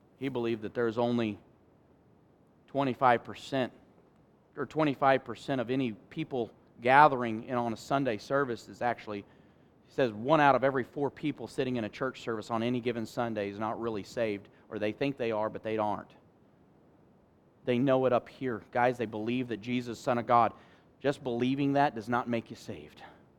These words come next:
Jesus wasn't looking for fans. He was looking for real followers.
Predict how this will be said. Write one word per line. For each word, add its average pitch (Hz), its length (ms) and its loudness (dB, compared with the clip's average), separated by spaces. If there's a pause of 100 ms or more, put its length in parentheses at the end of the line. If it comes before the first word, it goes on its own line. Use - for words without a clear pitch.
(1160)
Jesus 139 380 -4
wasn't 131 260 -4
looking 127 240 -4
for - 140 -12
fans. 110 420 -4
He 107 100 -14
was 107 120 -10
looking 113 240 -10
for 107 140 -14
real 107 240 -4
followers. 98 720 -2